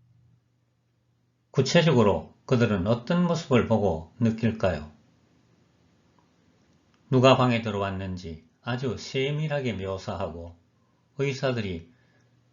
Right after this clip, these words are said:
소생을 위해 노력하는 모습도 이야기해요. 또 들어온 사람들이 어떤 색깔의 옷을 입고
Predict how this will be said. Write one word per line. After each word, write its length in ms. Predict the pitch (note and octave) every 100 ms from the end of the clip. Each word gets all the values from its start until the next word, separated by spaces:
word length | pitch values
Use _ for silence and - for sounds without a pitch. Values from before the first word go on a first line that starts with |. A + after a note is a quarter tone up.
| _ _
소생을 540 | - B2 E3 D#3 B2+
위해 120 | A2
노력하는 640 | G2+ B2 B2+ - G#2 F#2 F2 - _ _ _
모습도 680 | C#3 D#3 D#3+ F#3+ - D#3 D3+
이야기해요. 800 | G#2 G#2 G2 F2+ F2 F#2 E2 D#2 - _ _ _ _ _ _
또 420 | - C#3 G2 D#2 - _ -
들어온 400 | A#2+ B2 D3+ D3+
사람들이 800 | B2 A#2 A2 G#2 G2 F2+ - - _ _
어떤 440 | B2 C3+ F#3 F3+
색깔의 440 | F3 D#3 - D3 A#2+
옷을 360 | A2 A2 G#2
입고 460 | F#2+ F#2+ - E2